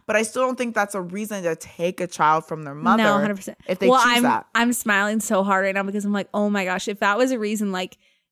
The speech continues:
Speaker 2: the way that I feel like our parents' generation parented,
Speaker 1: Wow, yeah.
Speaker 2: oh my gosh, everything would have been a reason.
Speaker 1: Yeah.
Speaker 2: I'm, like, thinking about all the freedom that we got. Like, uh, my house is, like, or my childhood home is, like, set up against this, like, wash. It's, like, a huge,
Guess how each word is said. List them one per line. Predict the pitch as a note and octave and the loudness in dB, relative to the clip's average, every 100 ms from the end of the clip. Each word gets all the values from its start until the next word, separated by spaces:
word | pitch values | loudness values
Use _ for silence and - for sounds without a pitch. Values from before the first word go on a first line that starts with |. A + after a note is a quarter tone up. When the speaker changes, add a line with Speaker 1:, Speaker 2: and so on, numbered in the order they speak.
| - | 2
Speaker 2:
the | B3 | 4
way | A#3 A#3 | 4 4
that | B3 C4+ | 6 4
I | A#3+ | 2
feel | A#3+ G#3 | 0 0
like | F3+ F#3 - - - | 0 -2 -6 -14 -2
our | G#3+ | 0
parents' | G#3 A3 A#3+ | 0 -2 -2
generation | A#3+ F#3 F#3+ A3 G3 | -2 -2 -2 -4 -6
parented, | - F#3 F3+ E3 E3 C#4 E4 | -6 -2 2 4 6 6 4
Speaker 1:
Wow, | |
yeah. | E3 E3 F#3 D#3+ | 0 2 2 4
Speaker 2:
oh | A#3 A#3 | 4 4
my | A3 F#3+ | 4 2
gosh, | F#3 G3 - B3 | 0 -4 -4 0
everything | C#4+ E4+ B3+ | 4 4 4
would | G#3 | 4
have | F#3+ | 2
been | F3 | -2
a | |
reason. | D#3+ F#3 - - | -6 -8 -10 -8
Speaker 1:
Yeah. | D#3 C#3+ - F4 | -2 -2 -2 0
Speaker 2:
I'm, | G#4 B4 | 4 4
like, | - | 2
thinking | F4+ D#4+ F#4+ | 2 2 2
about | F#4 - | 2 0
all | - A3+ A#3+ C4+ | 0 2 4 4
the | D4 | 0
freedom | C#4+ G#3+ A3 A3 | -2 -2 2 2
that | G#3 - | 2 0
we | G#3 | -4
got. | F#3 E3+ G3+ C4 | 0 2 2 2
Like, | G3+ F#3+ - _ _ | -2 -2 -12 _ _
uh, | G#3 | 2
my | A3 A#3 A#3 | 4 6 4
house | A#3 G#3+ A3 | 2 2 2
is, | A#3+ A3 | -2 -2
like, | F#3+ - | -2 2
or | A3 | 2
my | G#3 | 2
childhood | G3 F#3 G3+ | 2 0 2
home | G#3 G3+ G3+ | 2 2 2
is, | F#3+ | 0
like, | D3 | -4
set | - G3+ | 0 0
up | G3+ - | 0 -2
against | G3 F#3 F#3+ - | -2 -2 -4 -6
this, | F#3 E3 | -6 -6
like, | - - | -8 -8
wash. | F#3+ F3 F3 B3+ - | -6 -2 2 2 0
It's, | A#3 | -6
like, | G#3+ | -6
a | G3 | -6
huge, | F#3 - C4+ C4 C4+ C4+ B3 | -8 -10 -2 2 4 4 2